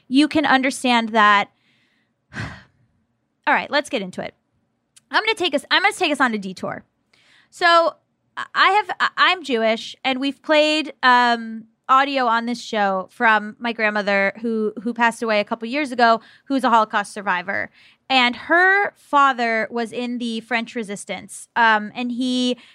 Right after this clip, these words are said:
uh, did a lot of work against the S S and, uh, the Gestapo, which we tend to think of Nazis as, like, Nazis, but w-, what they actually were was a, a government-sanctioned state police.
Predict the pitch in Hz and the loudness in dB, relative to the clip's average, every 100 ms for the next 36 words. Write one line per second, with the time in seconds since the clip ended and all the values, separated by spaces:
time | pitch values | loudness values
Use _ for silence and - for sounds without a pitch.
0 | _ 233 226 220 - 262 254 254 240 202 | _ 2 4 2 -2 -6 0 2 0 -2
1 | 240 233 240 214 214 208 - _ 240 220 | -6 -6 -8 -4 -6 -8 -20 _ -8 -6
2 | 208 208 - 233 233 220 214 208 - 240 | -6 -6 -2 -4 0 2 2 0 -12 -6
3 | 226 208 202 - - 220 202 208 220 - | -4 -4 -6 -10 0 2 2 -4 -10 0
4 | 202 202 196 190 190 - _ _ 285 - | 0 2 0 0 -2 -10 _ _ 0 0
5 | - 269 349 440 453 392 370 349 330 294 | -10 -4 0 2 0 -2 -4 -4 -8 -4
6 | 285 233 220 220 254 240 - 226 208 208 | -4 0 0 0 -8 -10 -4 0 0 0
7 | 202 - _ _ _ 247 220 180 - _ | -8 -18 _ _ _ 0 0 0 -8 _
8 | _ _ _ 226 233 240 339 339 359 - | _ _ _ 2 4 2 -2 -2 -2 -6
9 | - _ _ - 302 - _ 285 277 - | -18 _ _ 2 2 2 _ -12 -10 0
10 | 311 330 349 339 427 - 427 302 370 440 | 0 2 0 0 0 -2 -2 0 2 2
11 | 294 262 - 269 - 269 302 311 381 392 | 0 -4 -2 -2 0 -2 0 2 0 -2
12 | - 330 330 - 302 277 262 - - 330 | -2 -2 -2 0 0 0 -4 -12 -2 -2
13 | 247 302 339 440 - - | 0 0 2 2 0 -12